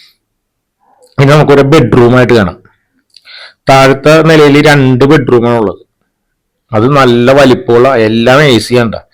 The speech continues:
ഹാൾ അടക്കം എ സി ആണ്. എല്ലാം എ സി. ഈ ഫർണിച്ചർ എല്ലാം കൂടെ കൊണ്ട് വിൽപ്പന. ഒരു ഫർണിച്ചർ പോലും ഇവര് എടുക്കണില്ല. കണ്ടോ, അത്യാവശ്യം നല്ല കബോർഡാണ്, തടിയുടെ കബോർഡാണ് വെച്ചേക്കണേ. പിന്നെ എങ്ങനെയുണ്ടെന്ന് നോക്കി, എന്ത് neat and clean ആണെന്ന് നോക്കി.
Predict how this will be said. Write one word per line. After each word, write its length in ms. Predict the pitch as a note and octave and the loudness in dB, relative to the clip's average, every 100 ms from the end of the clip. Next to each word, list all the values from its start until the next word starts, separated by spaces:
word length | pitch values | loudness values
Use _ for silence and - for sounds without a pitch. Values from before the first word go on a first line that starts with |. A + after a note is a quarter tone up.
| - - - | -20 -18 -4
ഹാൾ 300 | A#2+ A2+ B2+ | 0 2 2
അടക്കം 280 | D3 C3 C3 C#3 | 0 0 -2 -2
എ 40 | B2+ A2 | -2 -2
സി 80 | A2 | -6
ആണ്. 100 | F#2 - _ _ _ _ _ _ - - - A#2+ | -6 -14 _ _ _ _ _ _ -20 -20 -12 -6
എല്ലാം 260 | A2+ A#2+ B2+ C#3 | -4 -2 -2 -2
എ 20 | |
സി. 80 | A#2+ A#2 A#2+ A#2+ | -2 0 0 0
ഈ 40 | B2+ | -2
ഫർണിച്ചർ 480 | E3 D3+ D3 C#3+ D3+ E3+ | 0 0 0 0 0 2
എല്ലാം 240 | D3+ D3+ D#3+ | 2 2 0
കൂടെ 120 | D3+ D#3 | 0 -2
കൊണ്ട് 160 | D3 D3+ | 0 0
വിൽപ്പന. 260 | - - - _ _ _ - _ _ _ _ _ - _ - A#2+ | -2 -8 -14 _ _ _ -20 _ _ _ _ _ -20 _ -6 -2
ഒരു 220 | B2+ C#3+ F3 - - _ - | 0 2 0 -4 -18 _ -6
ഫർണിച്ചർ 420 | D#3 C#3+ C3+ C3+ C3+ | -2 0 -2 0 0
പോലും 140 | C#3+ C#3+ | 2 2
ഇവര് 120 | D3 D3+ | 2 0
എടുക്കണില്ല. 340 | C#3 A#2 G2 - _ _ _ _ _ | -2 -4 -4 -8 _ _ _ _ _
കണ്ടോ, 140 | B2 G#2 G2+ _ - A2+ | -6 -6 -8 _ -10 -10
അത്യാവശ്യം 520 | - B2+ B2 A#2 D3+ D3+ | -4 -2 0 0 -4 -2
നല്ല 220 | B2 B2+ B2 C3 | -2 0 0 0
കബോർഡാണ്, 320 | C3 B2 B2 A#2+ | 0 0 -2 -2
തടിയുടെ 280 | A#2+ A#2+ C3 | -2 0 0
കബോർഡാണ് 420 | D#3 D3 C3 C#3 C#3+ | 2 2 2 0 0
വെച്ചേക്കണേ. 340 | C3+ A2+ F#2 - _ - - | 0 -2 -4 -12 _ -20 -20
പിന്നെ 140 | - B2 | -4 -2
എങ്ങനെയുണ്ടെന്ന് 400 | B2+ D3 C#3 C#3 | 0 0 0 -2
നോക്കി, 140 | C3+ B2+ | -2 -2
എന്ത് 200 | C3 C3+ D3+ | -2 0 0
neat 260 | F3+ D#3+ - | 0 -2 -2
and 100 | C#3 C#3 | -2 0
clean 140 | C#3 C#3 | 0 0
ആണെന്ന് 180 | C#3 C#3+ | 0 -2
നോക്കി. 160 | C3+ | -4